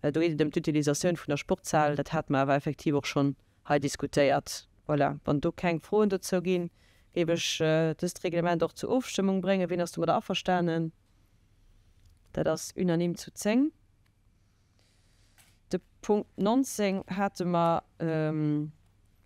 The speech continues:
schon vier geholt, das ist der P H P Mittelgrund zwei. Und dann haben wir, ähm, in Punkt zwanzig eine Konvention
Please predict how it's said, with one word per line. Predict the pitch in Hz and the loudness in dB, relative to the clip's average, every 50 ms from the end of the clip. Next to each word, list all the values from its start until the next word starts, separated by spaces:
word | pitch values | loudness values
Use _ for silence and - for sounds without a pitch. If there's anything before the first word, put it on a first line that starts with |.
| _ _ | _ _
schon | - - - 180 165 | -8 -4 -2 -2 -2
vier | - - 233 277 | 0 2 0 2
geholt, | - 254 226 226 220 208 196 | 2 2 2 2 2 2 2
das | 180 180 180 - | 0 0 0 -2
ist | - | -4
der | 170 | -6
P | - - - 180 175 | -4 -2 0 2 2
H | 165 | 2
P | - - 190 175 175 | 2 0 0 0 0
Mittelgrund | 180 175 - 165 160 - - - 165 160 156 151 147 127 - _ _ _ _ _ - | 0 -2 -2 -2 -2 -2 -2 0 2 2 2 0 -2 -4 -8 _ _ _ _ _ -14
zwei. | - - - - 185 190 208 254 302 320 - _ _ _ _ _ _ _ _ _ _ _ _ _ - - _ _ _ - _ _ _ _ _ _ _ _ - - | -12 -10 -6 -2 0 2 2 2 0 -2 -6 _ _ _ _ _ _ _ _ _ _ _ _ _ -20 -20 _ _ _ -20 _ _ _ _ _ _ _ _ -12 -8
Und | - 170 160 | -6 -4 -2
dann | 156 185 196 208 196 | 0 2 2 2 2
haben | 190 220 233 220 | 0 2 2 2
wir, | 208 202 196 190 190 175 - _ - | 2 2 2 2 0 -2 -4 _ -8
ähm, | 165 170 170 170 170 170 165 165 170 165 160 151 - _ _ _ _ - _ _ _ _ _ _ - | -4 -2 0 2 2 2 0 0 0 -2 -2 -4 -8 _ _ _ _ -20 _ _ _ _ _ _ -2
in | 127 160 175 185 - | 0 0 0 -2 -4
Punkt | - - 190 196 - - | -4 -2 -2 -2 -2 -4
zwanzig | - - - 208 240 277 262 - 208 196 190 190 190 - - - - _ _ _ _ _ _ _ _ _ _ _ _ _ _ - | -6 -2 0 2 2 2 0 0 0 0 0 0 0 -4 -8 -10 -12 _ _ _ _ _ _ _ _ _ _ _ _ _ _ 0
eine | 170 175 170 | 0 0 0
Konvention | - - 202 196 175 175 175 175 170 - - 208 220 226 240 240 233 226 | 0 -2 -2 -2 0 0 -2 -2 -4 -4 -2 0 2 2 4 4 2 2